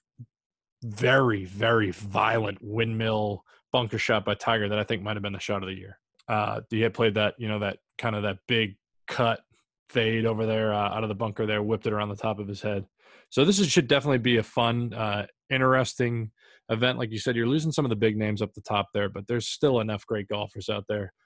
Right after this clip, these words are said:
on a pretty cool course. I know there's altitude as well, so that's something definitely to keep an eye on. Uh, so I think we can definitely,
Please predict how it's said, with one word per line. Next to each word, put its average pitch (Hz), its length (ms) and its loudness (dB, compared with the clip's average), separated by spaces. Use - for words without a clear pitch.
on 113 100 0
a 104 40 0
pretty 139 260 0
cool 131 200 0
course. 113 440 0
I 107 60 -6
know 113 160 0
there's 113 300 0
altitude 117 640 0
as 104 160 -6
well, 113 420 -2
so - 160 -10
that's 107 260 -4
something 107 280 -4
definitely 110 420 -4
to 104 40 -14
keep 110 200 -6
an 107 60 -4
eye 110 200 -2
on. 117 280 -4
Uh, 101 360 -2
so 98 460 -4
I - 60 -10
think 113 200 -6
we 110 100 -4
can 107 140 -6
definitely, 104 500 -4